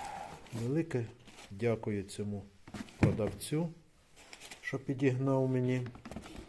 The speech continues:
Підігнав мені він недорого. По сто гривень <clears throat> плюс пересилка. Мені товариш уже одну ножку підігнав, я її вже установив.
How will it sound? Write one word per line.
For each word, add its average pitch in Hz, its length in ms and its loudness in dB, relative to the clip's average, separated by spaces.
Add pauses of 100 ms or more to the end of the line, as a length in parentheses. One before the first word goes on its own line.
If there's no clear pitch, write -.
(1000)
Підігнав 123 520 2
мені 95 220 0
він 92 220 0
недорого. 135 680 2 (2000)
По - 100 -10
сто 101 240 -2
гривень 101 440 0 (140)
<clears throat> 104 300 -2
плюс 107 240 -2
пересилка. 135 760 2 (1500)
Мені 104 200 -2
товариш 95 480 0
уже 92 420 -2
одну 98 240 -4
ножку 95 540 -6 (200)
підігнав, 110 600 -2
я 110 120 0
її 101 140 0
вже 98 160 -6
установив. 135 720 -2